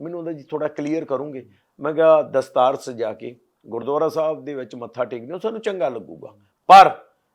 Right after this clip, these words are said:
ਸਿਰਫ ਇਹਦੇ ਨਾਲ ਹੀ ਅਸੀਂ ਤੁਹਾਡੇ ਵੱਲ ਉਲਾਰ ਹੋ ਜਾਾਂਗੇ, ਇਹ ਗਲਤੀ ਨਾ ਕਰਿਓ ਜੀ, ਸਾਡੇ ਰੀਅਲ ਇਸ਼ੂ ਐਡਰੈਸ ਕਰੋ।" ਕਹਿੰਦੇ, "ਕਿਵੇਂ?" ਮੈਂ ਕਿਹਾ, "ਜਿਵੇਂ ਕਿ ਪਾਣੀ,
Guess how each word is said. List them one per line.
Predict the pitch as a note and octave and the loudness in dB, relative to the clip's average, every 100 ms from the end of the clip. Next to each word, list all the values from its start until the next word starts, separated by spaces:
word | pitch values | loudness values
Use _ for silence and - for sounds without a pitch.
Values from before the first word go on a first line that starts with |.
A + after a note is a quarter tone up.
| _ | _
ਸਿਰਫ | - A#3 C#4+ F#3+ | 4 6 8 6
ਇਹਦੇ | G3+ C4+ D#4+ | 2 6 6
ਨਾਲ | D#4+ D4 | 8 6
ਹੀ | C4 A#3+ | 6 4
ਅਸੀਂ | G3 | 2
ਤੁਹਾਡੇ | E3 E3+ D#3+ | -2 -2 2
ਵੱਲ | F3+ F3+ F3+ | 4 2 2
ਉਲਾਰ | D#3+ D#3+ C#3+ D3+ | -2 2 4 4
ਹੋ | E3+ D#3+ | 2 -2
ਜਾਾਂਗੇ, | C3+ C3 A#2+ - _ _ _ _ _ _ _ - | -8 -10 -14 -18 _ _ _ _ _ _ _ -12
ਇਹ | C#3 | -8
ਗਲਤੀ | B2+ B2 C3+ | -8 -8 -14
ਨਾ | B2 | -14
ਕਰਿਓ | A2 A2+ - | -16 -20 -20
ਜੀ, | - _ _ _ _ _ | -20 _ _ _ _ _
ਸਾਡੇ | - D3+ D3+ E3+ E3 | -2 -2 0 -4 -6
ਰੀਅਲ | G#2+ A#2+ F#3 G#3 - - | -10 -2 0 0 -2 -12
ਇਸ਼ੂ | D#3 F#3+ F#3 - _ _ E3 | -12 -8 -10 -10 _ _ 2
ਐਡਰੈਸ | D3+ C#3+ C3 - | 2 0 -6 -8
ਕਰੋ।" | G#2 - | -16 -16
ਕਹਿੰਦੇ, | - _ _ _ _ _ _ _ _ C3+ C3+ | -18 _ _ _ _ _ _ _ _ -14 -10
"ਕਿਵੇਂ?" | C#3 B2+ B2 - | -8 -8 -10 -14
ਮੈਂ | A2+ | -12
ਕਿਹਾ, | A#2 | -12
"ਜਿਵੇਂ | A2+ A2 A2+ | -12 -14 -16
ਕਿ | |
ਪਾਣੀ, | A2 C3 C3 B2+ | -14 -12 -12 -16